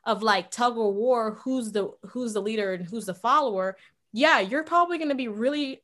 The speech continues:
really annoyed with the type of women that are showing up in this world today, because this is a different type of woman. This is a woman that comes with a highly intuitive, I mean, I don't, I don't, never, I don't remember being out at a bar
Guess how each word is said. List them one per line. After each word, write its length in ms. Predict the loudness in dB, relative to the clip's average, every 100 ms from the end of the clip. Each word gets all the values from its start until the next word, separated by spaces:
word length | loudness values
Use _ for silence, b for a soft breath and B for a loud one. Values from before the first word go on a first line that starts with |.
| -20
really 720 | -12 -4 2 2 2 0 0
annoyed 580 | 0 0 2 0 0 -4
with 140 | -12
the 60 | -10
type 220 | -8 -8
of 80 | -6
women 220 | -4 -4
that 100 | -4
are 80 | -6
showing 360 | -6 -4 -4
up 160 | -8 -10 _ _ -10
in 300 | -10 -10 -10
this 320 | -10 -10 -14 -16
world 380 | -8 -2 -2 -4
today, 380 | -8 -10 -12 -18 b b
because 400 | -8 -2 -2 -2 -8 b b _
this 160 | 0 0
is 100 | -4
a 60 |
different 420 | -2 0 0 -2 -2
type 200 | -4 -4
of 140 | -8
woman. 340 | -10 -10 -12 -6
This 120 | -2
is 80 | 0
a 80 | 0
woman 220 | 0 -2
that 180 | -6 -6
comes 440 | -4 -4 -4 -8 b b b
with 240 | 0 0 -2 -10 -10
a 40 |
highly 600 | -10 -4 2 4 4 0
intuitive, 500 | -2 -4 -4 -2 -2 -2
I 80 |
mean, 140 | -2 0
I 80 | 0
don't, 200 | 0 -4 -4
I 140 | 0
don't, 200 | 0 0
never, 500 | 0 0 0 0 -4 -8 b b b b -6
I 80 | 0
don't 180 | 0 0
remember 480 | 0 0 4 4 2
being 420 | 2 2 2 2
out 280 | 4 6 4
at 140 | 2 0
a 40 |
bar 580 | 2 2 4 4 2 -2